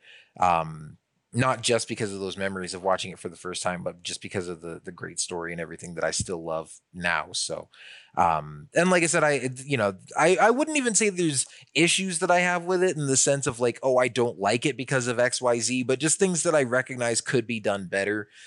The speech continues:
that keep it from being higher up on my list. But it definitely has some of my all-time favorite moments in Star Wars,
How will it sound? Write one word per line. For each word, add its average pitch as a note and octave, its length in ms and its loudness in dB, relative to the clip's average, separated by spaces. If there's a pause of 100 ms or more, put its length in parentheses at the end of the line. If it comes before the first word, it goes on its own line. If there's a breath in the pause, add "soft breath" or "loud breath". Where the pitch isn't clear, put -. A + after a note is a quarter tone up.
(200 loud breath)
that A2 160 4
keep A#2 200 0
it G#2+ 100 -4
from G#2+ 160 -4
being G2+ 200 -4
higher G2+ 380 4
up F#2+ 120 0
on G2+ 120 0
my F#2+ 140 -2
list. F#2+ 400 -2 (160)
But F#2+ 320 4
it A2 260 -6
definitely B2 440 0
has G#2+ 200 2
some A2 180 2
of G#2 120 -4
my G2 160 0
all-time G2+ 420 -2
favorite F#2+ 380 -2
moments F#2 340 -6
in F2 120 -10
Star F#2 300 0
Wars, E2+ 380 -10